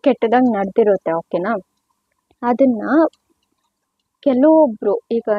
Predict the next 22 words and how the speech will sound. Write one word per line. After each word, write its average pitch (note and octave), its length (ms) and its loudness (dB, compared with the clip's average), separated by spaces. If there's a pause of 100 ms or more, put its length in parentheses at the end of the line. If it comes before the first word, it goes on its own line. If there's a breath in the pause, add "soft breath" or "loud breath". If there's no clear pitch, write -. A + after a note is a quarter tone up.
(100)
Instagram, A3+ 840 -2 (140)
ಆ, A3 80 -4
ಸೋಷಿಯಲ್ A#3 460 0
ಮೀಡಿಯಾಸಲ್ಲಿ A3 640 -2
ತುಂಬಾ G3 640 -6
ನೋಡಿದ್ದೀನಿ G#3+ 440 -4
ನಾನು. F3+ 280 -6
Instagram-ಅಲ್ಲಿ G#3 760 -4
ಅದ್ರಲ್ಲೂ A3+ 680 2
ಏನೋ B3+ 340 2
ಒಂದ್ A#3+ 140 -2
ಆಯ್ತು G3+ 340 -4
ಅಂತ A3 300 -10
ಅಂದಾಗ G3 440 -10
ಅವ್ನ್ಗ್ A3+ 300 -4
ಹಂಗ್ G3+ 340 -4
ಆಗ್ಬೇಕು, G3 540 -4
ಹಿಂಗ್ G#3+ 280 -4
ಆಗ್ಬೇಕು, G3 520 -4
ಅವ್ನ್ F#3+ 160 -6
ಬದ್ಕಕ್ಕೆ F#3 800 -4
ಅರಾನಿಲ್ಲ, G3 560 -4